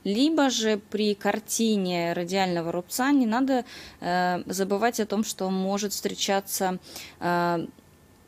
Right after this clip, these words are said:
дуктальная карцинома, тубулярная карцинома. Это то-, достаточно,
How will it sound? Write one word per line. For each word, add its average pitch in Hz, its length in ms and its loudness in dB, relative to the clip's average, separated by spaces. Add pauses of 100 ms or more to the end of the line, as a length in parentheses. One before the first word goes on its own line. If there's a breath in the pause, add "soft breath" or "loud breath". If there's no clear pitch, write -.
(320)
дуктальная 196 800 2
карцинома, 170 880 -2
тубулярная 202 720 2
карцинома. 170 720 -2
Это 180 240 -2 (200)
то-, 190 320 2
достаточно, 190 800 0